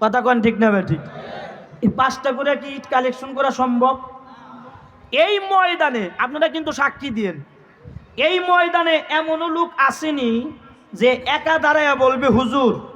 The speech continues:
জনকে জন কালেকশন করার দরকার নাই।" আব্দুর রহমান বিন আউফ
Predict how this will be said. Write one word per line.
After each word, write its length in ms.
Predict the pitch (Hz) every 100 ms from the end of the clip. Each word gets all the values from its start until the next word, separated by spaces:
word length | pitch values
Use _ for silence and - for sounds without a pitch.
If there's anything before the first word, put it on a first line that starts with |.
| - - - - - - _ -
জনকে 480 | 170 277 302 254 302
জন 220 | 302 285
কালেকশন 520 | 277 277 269 - 285
করার 300 | 277 277 254
দরকার 320 | 294 302 285
নাই।" 380 | 269 262 277 320 349 - - - - - - _
আব্দুর 440 | - 240 214 311 294
রহমান 440 | 294 277 294 294
বিন 160 | 285 285
আউফ 440 | 262 277 277 247